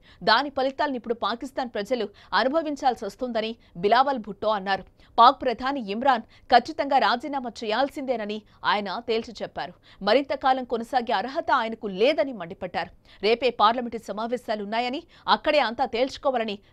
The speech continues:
బిలావల్ నొక్కి చెప్పారు. పాక్లో నెలకొన్న ప్రస్తుత పరిస్థితుల్లో తన పంథాన్ని నెగ్గించుకోవడానికి ప్రధాని ఇమ్రాన్ నానా పాట్లు పడుతున్నారు. ఓ సంచలన నిర్ణయం దిశగా అడుగులు వెయ్యాలని భావిస్తున్నారు.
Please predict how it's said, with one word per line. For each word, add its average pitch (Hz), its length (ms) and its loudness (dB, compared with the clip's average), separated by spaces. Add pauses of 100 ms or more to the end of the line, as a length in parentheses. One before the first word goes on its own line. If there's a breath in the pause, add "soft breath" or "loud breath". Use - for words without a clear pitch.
బిలావల్ 233 460 4
నొక్కి 202 200 -6
చెప్పారు. 190 400 -6 (320 soft breath)
పాక్లో 269 280 8
నెలకొన్న 240 400 -2
ప్రస్తుత 220 380 -8
పరిస్థితుల్లో 240 680 -4 (280 soft breath)
తన 226 100 4
పంథాన్ని 269 480 -4
నెగ్గించుకోవడానికి 240 800 -4
ప్రధాని 247 540 -6
ఇమ్రాన్ 226 280 2 (260 soft breath)
నానా 226 320 0
పాట్లు 247 300 -2
పడుతున్నారు. 202 500 -6 (340 soft breath)
ఓ 190 80 0
సంచలన 277 460 0
నిర్ణయం 254 420 -4
దిశగా 240 400 -2 (240 soft breath)
అడుగులు 262 400 0
వెయ్యాలని 269 500 0
భావిస్తున్నారు. 190 680 -8